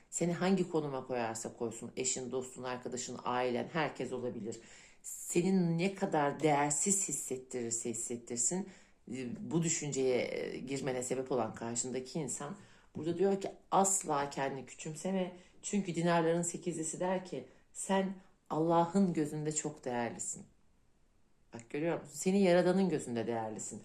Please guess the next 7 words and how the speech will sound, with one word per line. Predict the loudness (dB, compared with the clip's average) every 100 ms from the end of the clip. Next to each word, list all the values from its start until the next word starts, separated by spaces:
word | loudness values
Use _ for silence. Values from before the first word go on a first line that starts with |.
| -16 -20 -12 0
Asla | 0 0 -2 -4 -4
kendini | -2 -2 -2 -6 -10
küçümseme, | -10 -8 -6 -6 -4 -6 -4
asla | 0 2 0 -2 -6 -4
kendini | -6 -6 -10
küçük | -12 -12 -12 -2
görme. | 0 0 -4